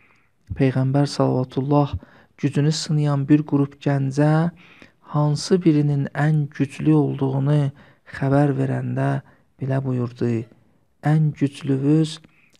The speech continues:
dostluq xatirinə günaha düşməyən, qəzəbləndiyi zaman haqq, insaf və insanlığı tapdamayan və qüdrətə, vəzifəyə çatdıqda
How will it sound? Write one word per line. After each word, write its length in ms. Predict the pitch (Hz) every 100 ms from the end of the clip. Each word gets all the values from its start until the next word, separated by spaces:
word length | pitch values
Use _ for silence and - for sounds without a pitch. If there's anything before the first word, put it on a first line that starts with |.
| _ _
dostluq 640 | 143 135 - - 170 175 -
xatirinə 760 | - 160 147 - 143 143 139 135
günaha 480 | - 143 139 139 147
düşməyən, 760 | - 156 - 147 139 135 131 131 - - _ - - _ _
qəzəbləndiyi 960 | - 143 143 147 143 143 143 143 151 170
zaman 520 | 160 151 147 139 139 - _ _
haqq, 600 | - 156 156 156 - - -
insaf 800 | - 147 139 - 156 156 147 - - _ _
və 80 | 143
insanlığı 760 | 143 147 139 147 143 135 131 160
tapdamayan 880 | - 143 - 160 160 151 143 139 131 - _ _ _ _ _
və 100 | 135 -
qüdrətə, 640 | - 135 135 131 127 - 143 139
vəzifəyə 680 | 135 131 123 127 - 131 143
çatdıqda 720 | - 135 - 127 127 135